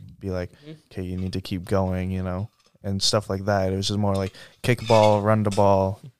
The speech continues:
Speaker 2: <laughs>
Speaker 1: run to someone that has ball.
Speaker 2: Uh-huh.
Speaker 1: Um, so, I mean,
Speaker 2: Mm-hmm.
Speaker 1: soccer statistically, but I definitely put a lot more mental toughness and thought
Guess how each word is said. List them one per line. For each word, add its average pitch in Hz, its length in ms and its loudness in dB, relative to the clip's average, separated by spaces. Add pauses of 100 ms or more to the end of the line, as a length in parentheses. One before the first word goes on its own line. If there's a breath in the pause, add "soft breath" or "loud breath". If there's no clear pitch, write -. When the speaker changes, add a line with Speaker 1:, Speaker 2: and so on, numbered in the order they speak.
Speaker 2:
<laughs> - 680 -14
Speaker 1:
run 107 280 2
to 101 120 0
someone 98 480 0
that 95 140 -2
has 101 280 2
ball. 95 460 0 (100)
Speaker 2:
Uh-huh. 135 240 0
Speaker 1:
Um, 92 220 -4 (720 loud breath)
so, 110 440 4
I 104 140 -2
mean, 98 360 -2 (460)
Speaker 2:
Mm-hmm. - 520 -18
Speaker 1:
soccer 107 360 2
statistically, - 840 -4
but 92 360 -4
I 101 140 -2
definitely 107 320 0
put 104 160 -4
a 101 60 0
lot 95 280 -2
more 95 320 -2
mental 95 600 -4
toughness 92 640 -6
and 95 160 -8
thought 90 340 -4